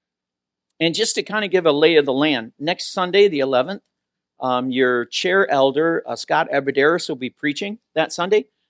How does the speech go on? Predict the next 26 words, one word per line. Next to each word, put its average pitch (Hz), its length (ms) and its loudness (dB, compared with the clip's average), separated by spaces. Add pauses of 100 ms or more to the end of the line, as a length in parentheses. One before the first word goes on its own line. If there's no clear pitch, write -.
and 143 100 -2
he's 156 120 0
gonna 156 180 0
do 151 160 -2
a 135 160 4
sermon 160 340 -4
out 143 160 0
of 107 140 -6
James. 131 560 -4 (680)
And 147 140 2
then 151 140 4
on 143 160 2
the 135 200 0
eighteenth, 170 540 -4 (460)
uh, 131 160 0
Pastor 160 380 -8
Robert 143 420 2
will 185 140 -2
be 170 140 -4
preaching, 214 480 -8 (360)
and 135 140 0
he's 143 220 0
gonna 156 160 -4
use 156 260 -2
the 135 160 -4
event 139 420 -2